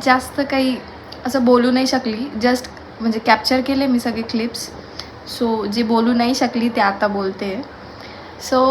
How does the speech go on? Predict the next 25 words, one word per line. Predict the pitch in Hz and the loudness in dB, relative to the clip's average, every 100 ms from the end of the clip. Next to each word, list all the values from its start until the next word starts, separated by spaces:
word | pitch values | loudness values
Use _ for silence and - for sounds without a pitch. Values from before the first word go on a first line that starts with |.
| 277 - | 4 4
अ, | 240 240 240 - | 6 6 4 6
आधी | 233 247 | 6 8
आम्ही | 262 254 | 6 4
गेलो | 233 233 | 2 2
पारा | 247 220 208 220 | 6 8 8 6
रोड. | 214 262 415 - - - | 2 -2 -4 -10 -12 0
तिथेच | 285 294 302 | 4 6 8
आमचा | 269 269 | 8 6
पूर्ण | 277 269 254 | 2 2 2
पारा | 262 233 214 226 | 6 6 6 4
चढला | 226 226 226 | 2 2 2
होता, | 214 208 302 330 | 2 -2 -2 4
कारण | 233 226 240 240 | 4 6 2 0
खूप | 262 226 | 0 0
जास्त | 240 - | 0 0
ऊन | 247 240 240 240 | -4 0 0 0
होतं, | 220 220 | -2 -6
खूप | - 262 226 | -4 -2 2
जास्त. | 226 226 254 | 2 2 2
म्हणजे | 247 233 | 2 4
मी | 247 | 4
हे | 277 | 2
परत | 254 240 | 2 2
परत | 233 247 254 | 2 2 2
बोलते | 233 247 240 262 277 | 2 2 0 -2 -2